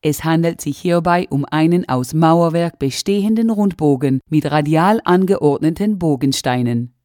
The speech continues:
Auf der linken Seite befindet sich eine Mauernische mit dem Gemälde der heiligen Jungfrau mit Kind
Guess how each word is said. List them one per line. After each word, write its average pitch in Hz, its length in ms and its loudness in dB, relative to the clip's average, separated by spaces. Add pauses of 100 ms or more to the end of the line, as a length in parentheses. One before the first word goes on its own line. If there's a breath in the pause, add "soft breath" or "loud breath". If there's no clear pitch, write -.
(140)
Auf 147 200 -2
der 143 120 -6
linken 165 360 -2
Seite 127 380 -6
befindet 202 500 -2
sich - 240 -8
eine 151 300 0
Mauernische 151 840 0
mit 202 240 -2
dem 226 140 0
Gemälde 180 520 2
der 123 260 -6
heiligen 202 440 -2
Jungfrau 175 440 -2
mit 180 280 -4
Kind 127 400 -2